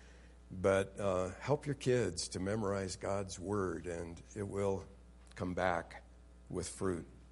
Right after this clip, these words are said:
John writes this, "In the beginning was the Word, and the Word was with God, and the Word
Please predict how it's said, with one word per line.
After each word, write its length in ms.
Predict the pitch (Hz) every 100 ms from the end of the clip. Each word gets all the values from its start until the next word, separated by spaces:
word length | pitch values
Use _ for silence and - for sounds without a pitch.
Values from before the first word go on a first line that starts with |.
| - - - - - - - - - -
John 340 | 117 120 131
writes 380 | 113 113 110 -
this, 340 | - 76 -
"In 120 | 143 139
the 60 |
beginning 640 | 120 120 135 143 160 170 175 - - - - - - - - - -
was 200 | - 101
the 100 | 95
Word, 540 | 110 120 131 98 76 73 - - - - - - - - - - - - - -
and 80 | 110
the 80 | 113
Word 300 | 156 180 165
was 220 | 156 120
with 280 | 156 165 -
God, 460 | 151 147 175 175 - - - - - - - - - - - -
and 140 | 95
the 80 | 92
Word 600 | 92 143 113 101 104 117